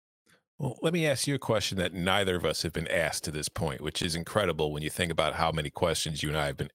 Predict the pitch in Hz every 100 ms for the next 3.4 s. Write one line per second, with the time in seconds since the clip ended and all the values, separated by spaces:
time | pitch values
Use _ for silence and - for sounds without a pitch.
0 | - 82 78 - 78 73 69 76 - 90
1 | 80 71 - 78 - 92 76 - 76 78
2 | 67 - 76 - 80 69 71 - 58 117
3 | 78 85 - -